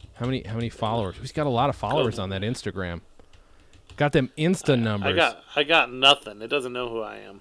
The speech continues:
Speaker 1: You, uh, technically, we probably have the same last name.
Speaker 2: Billie Holiday, songs, movie, strange fruit, feet. Um,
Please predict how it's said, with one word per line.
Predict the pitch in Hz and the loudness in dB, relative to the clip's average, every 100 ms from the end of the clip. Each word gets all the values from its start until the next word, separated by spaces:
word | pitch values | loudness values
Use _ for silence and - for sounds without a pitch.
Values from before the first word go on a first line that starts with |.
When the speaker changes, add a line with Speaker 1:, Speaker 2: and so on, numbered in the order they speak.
| _ | _
Speaker 1:
You, | 143 143 - | -4 -4 -6
uh, | - - | -12 -8
technically, | - 190 220 190 | 2 4 4 2
we | 143 127 | 2 2
probably | - 135 135 | 2 2 2
have | 123 104 | 0 -2
the | |
same | 104 110 101 | -4 -4 -4
last | 95 - | -6 -6
name. | 98 85 | -8 0
Speaker 2:
Billie | 147 160 170 175 | 6 6 8 8
Holiday, | 165 180 170 165 165 143 143 143 143 | 8 8 8 8 4 4 6 6 4
songs, | - 147 147 151 139 | 2 0 0 0 -2
movie, | 143 139 | -2 -4
strange | - 135 135 127 | -6 -6 -4 -6
fruit, | - 127 113 | -4 -4 -4
feet. | - - 110 - - - - - - - - - - - - | -10 -12 -12 -12 -18 -20 -2 0 2 -2 -12 -18 -20 -20 -20
Um, | 50 | -20